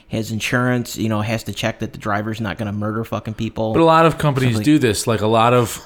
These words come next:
Speaker 2: shipping companies, even, even U P S at times goes to owner-operator, which is not right,
Speaker 1: Yeah,
Speaker 2: in my
Speaker 1: yeah,
Speaker 2: opinion.
Speaker 1: but you don't, but, like, this is a fu-,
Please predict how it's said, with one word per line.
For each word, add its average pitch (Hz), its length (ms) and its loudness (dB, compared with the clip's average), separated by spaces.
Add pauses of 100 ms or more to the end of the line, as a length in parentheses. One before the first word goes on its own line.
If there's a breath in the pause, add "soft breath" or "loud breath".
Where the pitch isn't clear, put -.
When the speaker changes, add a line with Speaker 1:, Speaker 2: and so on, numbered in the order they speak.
Speaker 2:
shipping 135 400 2
companies, 120 420 2
even, 156 220 0
even 151 280 2
U 135 100 2
P 123 180 2
S 139 380 2
at 107 140 -2
times 107 380 0
goes 110 340 2
to - 100 -2
owner-operator, 110 720 2
which 123 160 0
is 143 100 2
not 160 220 4
right, 101 260 2
Speaker 1:
Yeah, - 80 0
Speaker 2:
in 135 40 -2
my 139 140 2
Speaker 1:
yeah, 147 100 2
Speaker 2:
opinion. 170 280 0
Speaker 1:
but 208 340 0
you 190 220 -4
don't, 202 380 -2
but, - 200 -2
like, 165 220 -2
this 202 180 -4
is 196 100 -6
a 190 60 0
fu-, - 160 -2